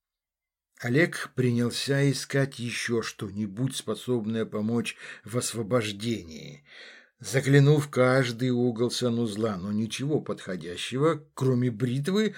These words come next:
больше не нашёл. Однако и бритва не подходила.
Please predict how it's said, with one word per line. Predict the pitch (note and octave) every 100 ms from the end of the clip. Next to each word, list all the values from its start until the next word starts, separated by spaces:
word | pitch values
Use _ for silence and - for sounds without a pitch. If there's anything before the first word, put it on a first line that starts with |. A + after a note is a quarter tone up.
| - -
больше | G#2 A2 - D3
не | E3+
нашёл. | G3+ G#3+ - F#2 D2 - _ _ _
Однако | - G#2+ G#2 B2 A#2 -
и | A2
бритва | G2 G2+ C3+ D3 A3+
не | G#3
подходила. | D#3+ C#3+ - G#2+ - C#2 C#2+